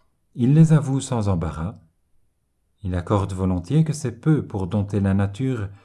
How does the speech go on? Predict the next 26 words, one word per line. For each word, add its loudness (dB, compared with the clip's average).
qu'une 0
étrivière -4
bien -2
tranchante. -6
Le -10
curé -4
de -4
Limbre -4
dira -6
plus -6
tard : « -6
Notre -4
pauvre 0
chair -6
consomme -2
la 0
souffrance, -8
comme -2
le -2
plaisir, -4
avec -4
une 2
même 2
avidité -2
sans -4
mesure. » -4